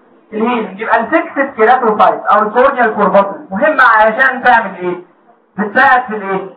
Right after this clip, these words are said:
في الهيلينج. ليه؟ لانها كان بي ترانسفورم انتو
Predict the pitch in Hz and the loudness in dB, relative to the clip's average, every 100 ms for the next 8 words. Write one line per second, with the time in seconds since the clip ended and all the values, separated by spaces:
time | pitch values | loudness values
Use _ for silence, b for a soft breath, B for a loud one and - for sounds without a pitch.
0 | _ _ _ - 202 214 196 190 202 269 | _ _ _ -10 -6 -4 -2 -4 2 4
1 | 320 311 254 247 277 285 311 311 - 302 | 4 2 2 2 2 4 4 2 0 -4
2 | 294 277 254 220 277 294 294 285 302 | -2 2 2 0 2 2 2 -6 -2